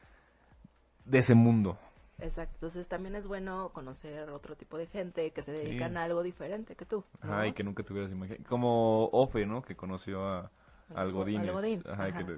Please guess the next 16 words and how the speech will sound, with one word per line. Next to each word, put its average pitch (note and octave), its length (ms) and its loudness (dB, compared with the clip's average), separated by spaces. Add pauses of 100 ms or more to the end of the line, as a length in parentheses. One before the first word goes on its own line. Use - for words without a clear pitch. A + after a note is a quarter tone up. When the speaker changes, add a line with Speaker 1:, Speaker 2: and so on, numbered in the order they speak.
(340)
Speaker 1:
al G2 140 0
Speaker 2:
De B3+ 80 10
Speaker 1:
Godín. D#4+ 120 4
Speaker 2:
hecho, F4 200 2 (160)
yo D4+ 80 0
no E4 120 -4
sé D#4 100 -8
por D4 160 -6
qué B3 80 -4
tengo B3 260 -4
una A#3 180 -2
tendencia, F3+ 840 -4 (220)
o G3 60 -4
sea, G#3+ 120 4
ni A3 100 0
siquiera, A#3+ 680 4